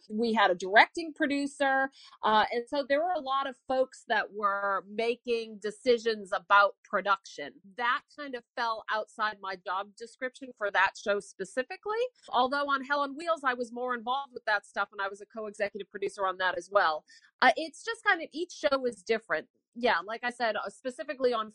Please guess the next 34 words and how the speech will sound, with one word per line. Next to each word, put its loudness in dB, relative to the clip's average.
Fear, 0
my -2
job -2
was -6
to -8
stay -2
in -2
the -2
writers' 0
room -4
and, -10
and, -6
and -4
keep -14
breaking 2
story 0
with 0
the, 4
with -6
the 0
team -10
of -12
writers 2
there. 2
And -6
then 2
here 0
on 4
Nosferatu, -6
I'm -8
the -12
showrunner, -6
so 2
I, -2